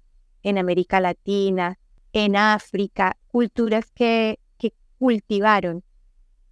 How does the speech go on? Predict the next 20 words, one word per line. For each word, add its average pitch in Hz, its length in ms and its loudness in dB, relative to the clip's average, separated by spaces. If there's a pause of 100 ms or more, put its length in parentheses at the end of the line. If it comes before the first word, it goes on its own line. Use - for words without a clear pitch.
(180)
eh, 214 180 0
la 202 140 2
no 196 160 0
violencia 202 480 -2
activa, 202 460 -2 (200)
culturas 196 460 0
que 226 120 -2
no 202 160 -2
fueron, 202 600 -2 (320)
eh, - 100 -12
que 220 140 -2
no 196 80 0
fueron 208 280 0
dominantes, 185 880 0 (680)
sino, 180 720 -2 (320)
sino 196 360 0 (180)
por 190 160 2
esencia 180 480 -4
culturas 180 540 -4
cooperadoras. 180 840 -2